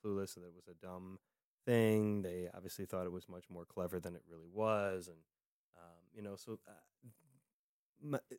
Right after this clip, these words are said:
the reason why it's one of my favorite things is not because, um, somebody made a drink called the Pill Cosby or that anybody thought that it was super clever. It was obviously not super clever. The reason why it's one of my favorite things is because you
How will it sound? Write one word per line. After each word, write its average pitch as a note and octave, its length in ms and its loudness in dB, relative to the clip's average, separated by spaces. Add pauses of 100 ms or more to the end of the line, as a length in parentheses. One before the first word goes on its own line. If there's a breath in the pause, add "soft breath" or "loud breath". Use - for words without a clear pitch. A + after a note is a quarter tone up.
the C#3 120 0
reason E3+ 320 10
why C#3+ 200 12
it's C3 140 10
one C#3+ 140 10
of B2+ 40 10
my A#2+ 120 10
favorite A2+ 240 4
things G#2 180 0
is F2+ 140 -8
not G#2 260 2
because, G2+ 640 4 (840)
um, F2 480 -4 (100)
somebody F#2+ 320 -2
made F2+ 320 -2
a - 80 -10
drink G2 300 2
called F#2+ 280 0 (120)
the F#2+ 80 -4
Pill F#2+ 260 0
Cosby F2 640 -6 (300 soft breath)
or F#2 160 -4
that F#2 160 0
anybody F#2 400 0
thought F2+ 340 -4
that F2 140 -6
it D#2+ 80 -8
was E2+ 100 -16
super F2 300 -10
clever. F#2 340 -6
It - 220 -16
was G2 120 -18
obviously E2+ 360 -8
not E2+ 140 -16 (140)
super E2 300 -20
clever. F2 380 -6 (1500)
The G2+ 60 -16
reason F#2+ 220 -6
why F#2 120 -16
it's F2+ 140 -20
one F2 80 -20
of E2+ 40 -18
my E2 160 -20
favorite D#2+ 220 -20
things E2 160 -20
is E2 160 -20
because E2 340 -20
you E2 100 -20